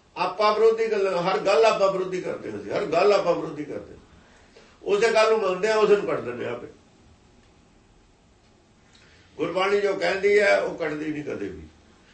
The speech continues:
ਜੋ ਕੱਟ ਦਿੰਦੀ ਹੈ, ਦੁਬਾਰਾ ਮੰਨਦੀ ਨਹੀਂ ਉਹਨੂੰ ਕਦੇ ਵੀ। ਜੇ ਗੁਰਬਾਣੀ ਨੇ ਮੰਨ ਲਿਆ ਪੁੰਨ ਪਾਪ ਨਹੀਂ ਹੁੰਦਾ, ਤਾਂ ਨਹੀਂ ਹੁੰਦਾ, ਨਹੀਂ ਹੁੰਦਾ, ਨਹੀਂ ਹੁੰਦਾ। ਸਾਬਤ ਕਰ ਦੂਗੀ ਨਹੀਂ ਹੁੰਦਾ।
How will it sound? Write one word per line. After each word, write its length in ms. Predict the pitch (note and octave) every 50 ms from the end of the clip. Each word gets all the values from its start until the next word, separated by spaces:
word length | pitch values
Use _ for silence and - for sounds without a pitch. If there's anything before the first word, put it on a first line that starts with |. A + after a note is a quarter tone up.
| _ _
ਜੋ 100 | - F#3+
ਕੱਟ 240 | G3 - F#3+ G3 G3
ਦਿੰਦੀ 300 | G3 G3 A3 A3+ G#3+ A3
ਹੈ, 80 | A#3 A3
ਦੁਬਾਰਾ 300 | G#3 G3+ G3+ G3 G3 E3+
ਮੰਨਦੀ 320 | D3+ C#3+ C#3+ C#3+ D3 D3
ਨਹੀਂ 120 | B2+ B2 B2
ਉਹਨੂੰ 240 | A#2+ A2+ G#2+ G2+
ਕਦੇ 100 | F2 D#2+
ਵੀ। 140 | D#2 D#2 D2+ - - - _ _ _ _ _ _ _ _ _ _ _ _ _ _ _ _ _ _ _ _ _ _ _
ਜੇ 80 | - D#3
ਗੁਰਬਾਣੀ 420 | D#3 E3+ E3+ D#3+ E3+ E3+ F3+ F#3+
ਨੇ 120 | F#3+ F#3+ F3+
ਮੰਨ 200 | E3 E3 E3+ F3
ਲਿਆ 160 | F#3 F#3 F3+
ਪੁੰਨ 240 | - F3 E3+ E3 -
ਪਾਪ 240 | - - D#3 D3+
ਨਹੀਂ 220 | D3+ E3 F#3+ G#3 G3+
ਹੁੰਦਾ, 240 | F#3+ F#3+ A3 G#3+ G#3
ਤਾਂ 220 | G#3 G#3+ F#3+ -
ਨਹੀਂ 260 | - F#3+ G#3+ A#3 A3
ਹੁੰਦਾ, 360 | - F3 - - F3 F3 F3
ਨਹੀਂ 200 | D#3 D#3 F3 F#3
ਹੁੰਦਾ, 320 | F3+ D#3 C#3 C#3+ D#3 D#3+ D#3
ਨਹੀਂ 280 | C#3+ - D3 E3 D#3
ਹੁੰਦਾ। 280 | B2+ G#2 F2+ E2+ - - - - _ _ _ _ _ _ _ _ _ _ _ _ _ _ _ _ _ _ _ _ _ _ _ _ _ _ _ _ _ _ _ _ _ _ _ _ _ _ _ _ _ _ _ _ _ _ _ _ _ _ _ _ _ _ -
ਸਾਬਤ 320 | - C#3 F#3+ G3 F#3 - -
ਕਰ 140 | E3+ E3+
ਦੂਗੀ 300 | D3+ C#3 D3 C#3 B2+ C3
ਨਹੀਂ 180 | B2+ C3+ C#3+ C3
ਹੁੰਦਾ। 240 | A2 F#2+ - -